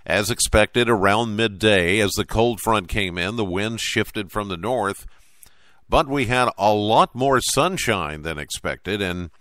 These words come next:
therefore the temperatures went up a few more degrees. Seventy-one officially, uh, just before noontime yesterday. Sixty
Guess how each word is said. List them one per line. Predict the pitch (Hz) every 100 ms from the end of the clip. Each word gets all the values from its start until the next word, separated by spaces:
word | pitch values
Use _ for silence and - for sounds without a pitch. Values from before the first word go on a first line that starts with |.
| - _ _ _ -
therefore | 80 113 139 104 107
the | 117 104
temperatures | 110 107 113 - 110 107 87
went | 87 113
up | 107 98 - - - _ -
a | 78
few | - 110
more | 101 98
degrees. | 95 87 98 82 57 - -
Seventy-one | 104 156 160 117 101 80
officially, | 64 - 87 - 87 87 - - - - - - - -
uh, | 76 76 71
just | 107 113 -
before | - 110 107
noontime | 92 104 101 87 95 71 64 60
yesterday. | 78 - 85 71 80
Sixty | 80 - 160 - - 85 80